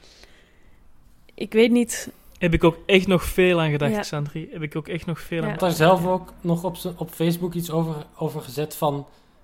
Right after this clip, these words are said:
Speaker 3: eh, "Ik meende het niet echt." Of "Ik meende het niet, niet op deze
Speaker 2: Hm.
Speaker 3: manier" of zo. Zoiets had hij,
Speaker 2: Niet
Speaker 3: zoiets
Speaker 2: op
Speaker 3: had Hen erover gezegd.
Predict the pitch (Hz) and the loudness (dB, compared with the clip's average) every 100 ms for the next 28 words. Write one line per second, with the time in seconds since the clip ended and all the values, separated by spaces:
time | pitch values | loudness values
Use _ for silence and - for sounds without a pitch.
0 | _ _ _ - 127 123 120 120 _ _ | _ _ _ -12 -10 -10 -12 -14 _ _
1 | _ _ _ - 123 131 160 175 175 151 | _ _ _ -10 -2 2 4 4 2 0
2 | - 151 - 151 143 - - - _ - | -4 -6 -4 -6 -6 -8 -16 -16 _ -16
3 | 123 131 160 170 160 135 131 170 170 151 | -10 -2 4 4 2 -2 2 2 0 2
4 | 180 226 180 170 175 170 175 156 151 151 | 2 4 0 4 6 6 6 4 2 0
5 | 139 131 123 - 123 123 139 139 143 135 | -2 -4 -10 -10 -10 -6 -6 -4 -6 -8
6 | 135 127 - - 170 170 151 151 143 143 | -10 -14 -10 -4 0 2 2 2 2 2
7 | 147 139 123 123 117 113 120 - | 2 0 -4 -6 -8 -10 -12 -14